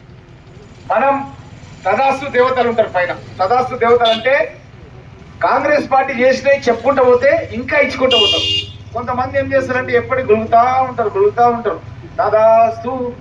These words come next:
అంటే ఏమవుతుంది? అంతే సంగతి. ఇక, ఇక, ఇక కింది కిందికి లోపలికి అయిపోతుంటారు వాళ్ళు. Day by day, day by day లోపలికి అయిపోతారు. ఇక చెప్తుండాలి మనం ఎక్కడ పోయినా సరే ఇచ్చింది ఇచ్చిందని చెప్పాలి. మనం అబద్ధం చెప్పొద్దు, జూట చెప్పొద్దు. ఏమి ఇచ్చారు? మా బొమ్మరెడ్డిపల్లికి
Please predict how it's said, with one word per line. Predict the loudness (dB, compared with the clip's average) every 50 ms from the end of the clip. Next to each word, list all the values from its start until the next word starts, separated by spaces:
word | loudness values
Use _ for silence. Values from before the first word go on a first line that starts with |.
| -14 -12 -10
అంటే | -4 -2 -2
ఏమవుతుంది? | 0 0 -2 -2 -2 -4 -4 -8 -14 -18 -18 -18 -18 -10 -4 -2
అంతే | -2 -2 0 0 2
సంగతి. | 2 2 0 0 -2 -4 -4 -6
ఇక, | -10 -12 -12 -16 -18 -20 -20 -18 -10 -2 2
ఇక, | 2 2 2 2 0
ఇక | 0 -2 -2 -4
కింది | -6 -6 -6 -2 0
కిందికి | 0 2 2 2 4
లోపలికి | 4 4 4 4 4 4 2 2
అయిపోతుంటారు | 2 2 2 2 0 0 0 2
వాళ్ళు. | 0 0 0 -2 -6 -4 0
Day | 0 2
by | 2 2 2 2
day, | 2 2 4
day | 2 2 2
by | 2 2 2 2
day | 2 2 0 -2 -4 -8 -16 -20 -20 -20 -20 -20 -20 -18 -4 0
లోపలికి | 0 2 2 2 2 2
అయిపోతారు. | 0 0 0 -4 -8 -10 -14 -18 -20 -20 -20 -20 -20 -20 -20 -20 -20 -20 -20 -20 -12 -6 -4 -2
ఇక | 0 2
చెప్తుండాలి | 0 0 2 0 0 2 2 2 2
మనం | 0 0 0
ఎక్కడ | 0 -2 0 0 0 2
పోయినా | 2 2 2 0 0
సరే | 0 0 0
ఇచ్చింది | 0 -2 -6 -4 -2 0 0 2 0
ఇచ్చిందని | 0 0 0 0 0 0 0
చెప్పాలి. | 0 0 0 2
మనం | 4 4 4
అబద్ధం | 4 2 0 0 0 0 0 0
చెప్పొద్దు, | 2 2 2 2 0 0
జూట | 0 2 4 4 4 4
చెప్పొద్దు. | 2 2 0 -4 -6 -6 -10 -20 -20 -20 -20 -20 -20 -14 -6 -2
ఏమి | -2 0 2 0
ఇచ్చారు? | 0 2 0 0 0 -2 -8 -14 -20 -20 -20 -20 -4 2
మా | 2 4 4
బొమ్మరెడ్డిపల్లికి | 4 4 2 2 2 0 0 0 -2 -2 0 0 0 -2 -2